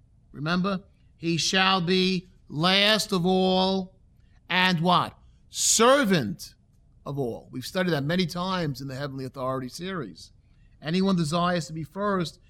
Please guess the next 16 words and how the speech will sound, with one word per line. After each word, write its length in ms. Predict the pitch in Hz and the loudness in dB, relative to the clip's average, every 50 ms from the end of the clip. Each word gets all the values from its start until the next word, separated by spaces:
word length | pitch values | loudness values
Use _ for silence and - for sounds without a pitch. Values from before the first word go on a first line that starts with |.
| _ _ _ | _ _ _
he 160 | - 151 160 | -10 -8 -6
shall 320 | 143 - 175 165 165 165 | -4 -2 -2 -2 -2 0
be 100 | 151 151 | 0 0
last 480 | 147 143 156 180 202 233 254 233 - - | -2 0 0 0 2 2 0 0 -2 -4
of 140 | 190 165 170 | -6 -4 -2
all 440 | 175 170 170 170 170 175 165 - - - - - - | 0 2 2 4 2 2 0 -4 -8 -20 -20 -10 -4
and 180 | - 160 156 | -2 0 0
servant," 680 | 143 - - - 220 226 240 233 185 185 175 170 156 - - _ - - _ _ _ - | 0 2 4 6 8 8 8 8 6 4 2 2 0 -2 -8 _ -20 -20 _ _ _ -4
diakonos, 1120 | 156 160 180 202 247 269 262 240 202 190 160 139 120 117 - - - - - - - - - _ _ - _ _ _ _ _ _ _ _ _ _ - - - - - _ _ _ | 0 4 6 6 6 6 4 4 2 4 4 2 2 0 -4 -4 -4 -4 -4 -6 -8 -12 -18 _ _ -20 _ _ _ _ _ _ _ _ _ _ -20 -20 -20 -20 -20 _ _ _
"of 140 | - 127 117 | -16 -14 -12
all." 300 | 127 120 120 87 71 - _ | -12 -12 -14 -16 -20 -20 _
Same 280 | - - 143 135 139 139 | -14 -10 -6 -6 -4 -2
word, 360 | 160 185 180 120 95 - - - _ _ - _ - _ _ _ _ - | -2 -2 -2 -2 -4 -8 -18 -20 _ _ -20 _ -20 _ _ _ _ -14
servant 580 | - - - - 170 170 165 151 151 147 135 | -8 -6 -2 2 4 4 4 4 2 0 -2
of 100 | 135 131 | -4 -6
all. 340 | 156 170 156 110 82 - - | -6 -6 -6 -6 -8 -12 -20